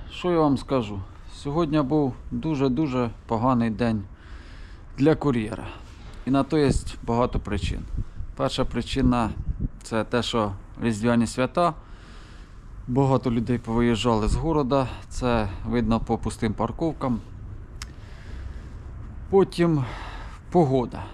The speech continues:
Погода дуже погана, коротше, слизько. Получається, дуже не розженешся, скорость теряєш,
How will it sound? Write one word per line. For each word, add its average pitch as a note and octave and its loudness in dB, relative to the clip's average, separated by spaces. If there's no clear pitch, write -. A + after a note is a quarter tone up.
Погода D#3 0
дуже C#3 0
погана, D3 2
коротше, B2+ -2
слизько. D3 0
Получається, C#3 2
дуже C3+ 2
не C#3 6
розженешся, D3+ 0
скорость B2 -2
теряєш, D3 2